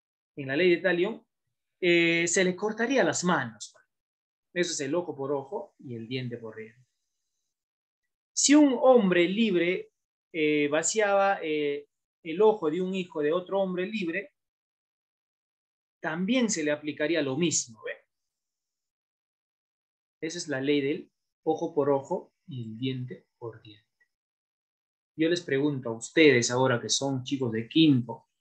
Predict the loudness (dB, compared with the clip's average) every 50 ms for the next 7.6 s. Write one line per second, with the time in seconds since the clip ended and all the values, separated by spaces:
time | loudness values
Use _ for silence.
0 | _ 0 2 2 4 4 2 4 6 6 6 6 4 2 2 2 2 2 0 0
1 | -2 -4 -4 -6 -6 -2 -2 2 4 4 4 4 4 2 0 -2 -4 -6 -6 -8
2 | -8 -6 -4 -2 2 4 6 6 4 4 0 -4 -4 -6 -8 _ _ _ _ _
3 | _ _ _ _ _ _ _ _ _ _ _ _ _ -20 -20 -20 -20 _ _ _
4 | _ _ _ -20 -10 _ -2 0 0 -2 -4 -4 0 0 0 2 2 2 2 4
5 | 4 4 2 0 -6 -10 -12 -12 -14 _ _ _ _ _ _ _ _ 0 2 2
6 | 4 4 4 4 4 4 2 0 0 0 0 0 0 -2 -6 -6 -4 -2 0 0
7 | 0 2 2 0 -2 -2 -4 -10 -12 -14 -16 -20